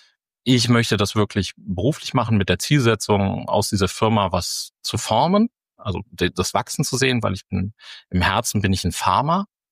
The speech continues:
Also, und bei diesem Vertriebsbereich zu bleiben, also ich bin kein Hunter, ich bin Farmer. Und das macht mir einfach unglaublich Spaß, Dinge wachsen zu sehen und, äh, Pläne zu verwirklichen und so mein, in meinem eigenen Sandkasten dann Sachen aufzubauen und sowas. Und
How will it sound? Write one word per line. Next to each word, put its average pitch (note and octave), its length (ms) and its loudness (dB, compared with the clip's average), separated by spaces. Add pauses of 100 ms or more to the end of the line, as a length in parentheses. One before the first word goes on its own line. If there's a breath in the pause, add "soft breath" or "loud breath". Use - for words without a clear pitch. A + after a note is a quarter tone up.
(120)
Also, - 340 -6
und - 280 -8 (160)
bei E2+ 100 0
diesem F2 220 0
Vertriebsbereich B2 840 0
zu - 140 -12
bleiben, A2 320 -2
also F#2 100 -4
ich G2 80 -8
bin G2+ 140 -6
kein F2+ 180 -2
Hunter, C3 200 -2
ich G2+ 100 -8
bin - 160 -6
Farmer. C#3 380 -4 (1040 loud breath)
Und G#2 340 0
das A2+ 220 0
macht G2+ 240 -2
mir G#2+ 80 2
einfach F#2+ 160 -2
unglaublich G2 420 -2
Spaß, - 540 -10
Dinge F#2 180 2
wachsen F2+ 260 0
zu G2 140 -4
sehen E2+ 460 2
und, F2 500 -4
äh, E2+ 160 0
Pläne G2+ 340 2
zu - 120 -2
verwirklichen F2 800 0
und - 200 -4
so - 380 -10
mein, F2+ 260 -4
in F2+ 80 -6
meinem F2 200 -2
eigenen F2 260 0
Sandkasten G#2 540 -2
dann F2 120 -2
Sachen C3+ 240 0
aufzubauen F#2+ 760 -2
und A2 100 -12
sowas. G2+ 280 -8 (760 loud breath)
Und G2 480 2